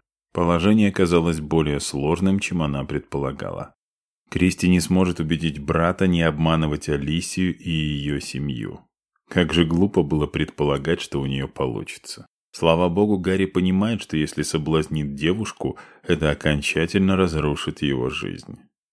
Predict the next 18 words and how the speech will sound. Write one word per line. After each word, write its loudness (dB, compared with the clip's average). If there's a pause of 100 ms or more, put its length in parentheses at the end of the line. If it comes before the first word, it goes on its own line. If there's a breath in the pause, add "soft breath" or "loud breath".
(160)
Кристи 0
стало -4
плохо. -10 (440)
Братом 2
руководил 4
лишь -2
холодный 0
расчет. -2 (340 loud breath)
Он 4
не 6
причинит 2
Лизе 2
вреда, 0
но 4
лишь -4
потому, -2
что -8
понимает. -2